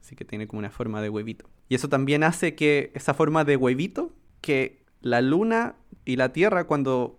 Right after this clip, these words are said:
se atraen, hacen como que en una dirección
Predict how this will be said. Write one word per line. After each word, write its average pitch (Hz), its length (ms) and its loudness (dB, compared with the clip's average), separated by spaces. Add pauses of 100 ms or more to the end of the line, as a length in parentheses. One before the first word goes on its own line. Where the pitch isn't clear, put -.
(120)
se 123 280 0
atraen, 165 600 0 (280)
hacen 147 240 -4
como 139 240 -4
que 127 360 0
en 123 100 0
una 170 200 0
dirección 180 800 0